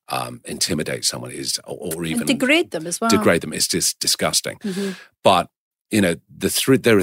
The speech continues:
Speaker 1: three things that I've always said, you know, and, and obviously here's the other irony. I don't have any kids. So here I am
Speaker 2: Mm-hmm.
Speaker 1: writing a book about how to protect kids. Um,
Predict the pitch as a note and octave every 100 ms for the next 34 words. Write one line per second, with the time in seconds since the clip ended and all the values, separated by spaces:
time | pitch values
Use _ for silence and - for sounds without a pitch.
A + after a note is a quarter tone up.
0 | - D3+ B2 G2 D#2 - C2+ D#2 C2+ C2
1 | C2+ - B1 A#1+ - - D2 - D#2+ D#2+
2 | - E2+ E2 G#2 G2+ - D#2 F2 F2 -
3 | E2+ F2 C2 C2 C#2+ F2 _ _ - A#2
4 | A2 A#2 C3 - F2 - - - B2 F#2
5 | B2 B2 B2+ G#2+ F#2 F#2 G#2+ G#2+ A2 G2+
6 | F2+ D#2 D#2+ C2 E2 E2+ F#2+ - F#2 G2+
7 | F#2+ G2+ D2 - - - - - G2+ G#2
8 | G#2 G#2